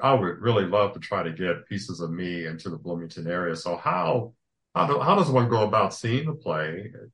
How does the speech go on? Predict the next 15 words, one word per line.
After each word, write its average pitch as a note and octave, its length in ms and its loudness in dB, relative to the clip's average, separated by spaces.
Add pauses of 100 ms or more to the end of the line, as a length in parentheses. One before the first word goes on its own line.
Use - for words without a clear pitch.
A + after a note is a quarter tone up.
Can G2+ 100 2
we F#2 80 -2
see - 180 -4
it D#2+ 100 -6
digitally, F2 880 0
or E2+ 480 0 (220)
is F#2+ 100 -2
this G2+ 160 -2
something G2 320 2
that F2+ 340 0
you F#2 320 -2
really G2 280 2
choose F#2+ 400 -4
to F2 100 -8
bring F2 640 -4